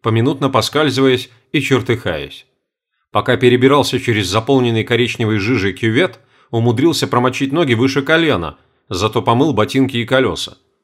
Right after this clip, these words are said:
Ну а потом дождь лил так, что дышать стало тяжело. Среди толстенных водяных струй было очень мало воздуха. Хорошо, что длился этот потоп всего пару минут, а потом снова сменился обычным сильным дождем.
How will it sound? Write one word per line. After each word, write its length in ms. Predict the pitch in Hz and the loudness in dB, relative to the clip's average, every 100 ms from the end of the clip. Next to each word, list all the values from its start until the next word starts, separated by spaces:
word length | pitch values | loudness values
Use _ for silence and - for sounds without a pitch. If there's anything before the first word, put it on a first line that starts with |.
| _ _ _ | _ _ _
Ну 100 | 92 | -4
а 60 | 95 | 0
потом 480 | 110 107 135 - - _ | 0 2 0 -2 -10 _
дождь 320 | 101 131 135 | 0 0 2
лил 220 | 110 110 92 | 0 -2 0
так, 320 | 175 - - | 0 0 -8
что 220 | - - | -8 -4
дышать 400 | 110 139 185 135 | -2 0 0 -2
стало 320 | - 107 92 92 | -2 -4 -4 -4
тяжело. 540 | 98 98 101 76 - _ _ _ | -4 -2 -4 -6 -12 _ _ _
Среди 440 | - 117 117 120 | -8 -4 0 0
толстенных 640 | 135 135 135 - 151 123 - | 2 2 2 0 0 0 0
водяных 380 | 113 127 135 135 | 0 4 2 2
струй 320 | - 175 147 | 2 4 4
было 260 | 113 123 | 4 2
очень 420 | 139 156 151 175 156 | 0 -2 -4 -2 0
мало 260 | 117 120 | 0 0
воздуха. 580 | 139 139 78 85 92 - _ _ _ _ | 0 0 -2 -8 -12 -20 _ _ _ _
Хорошо, 440 | - 92 107 - | -6 -2 -2 -2
что 180 | 151 135 | -2 0
длился 380 | 107 143 180 127 | 2 2 2 0
этот 240 | 104 110 | -2 -2
потоп 300 | - 123 151 | 0 -2 -2
всего 300 | 135 135 127 | -4 0 0
пару 260 | 123 131 127 | 2 2 4
минут, 400 | 139 143 80 - _ - | 2 0 -4 -8 _ -8
а 100 | 92 | -4
потом 240 | 107 127 | -2 -2
снова 300 | 131 139 101 | 0 0 0
сменился 480 | 104 113 117 107 104 | 0 -2 -2 -2 -2
обычным 360 | 101 135 113 | -2 -2 -4
сильным 380 | 98 120 110 110 | -2 -2 0 0
дождем. 480 | 113 104 98 78 | 0 0 -4 -6